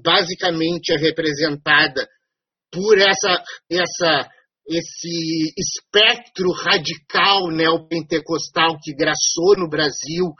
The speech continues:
graças a uma estratégia do Steve Bannon, né, que era exatamente se juntar com os neopentecostais. Isso foi declarado. Steve Bannon é o articulador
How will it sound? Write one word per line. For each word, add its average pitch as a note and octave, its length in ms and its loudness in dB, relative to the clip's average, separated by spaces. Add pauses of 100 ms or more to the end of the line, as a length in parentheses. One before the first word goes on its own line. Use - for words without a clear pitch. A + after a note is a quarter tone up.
(420)
graças F3+ 520 4
a F3+ 60 2
uma F3 120 2
estratégia E3+ 800 0
do C#3+ 120 -12
Steve E3 560 -6
Bannon, E3 540 2 (460)
né, D3 280 0
que E3 180 0
era F3 460 4 (120)
exatamente E3 680 2
se F3 120 -2
juntar E3 420 0
com E3+ 60 -12
os D3 160 -6
neopentecostais. D3+ 1080 0
Isso - 300 -8
foi D3+ 140 0
declarado. D3 500 0
Steve C3+ 400 -8
Bannon D#3 360 2 (420)
é C#3+ 80 0
o D3+ 100 4
articulador D3 840 2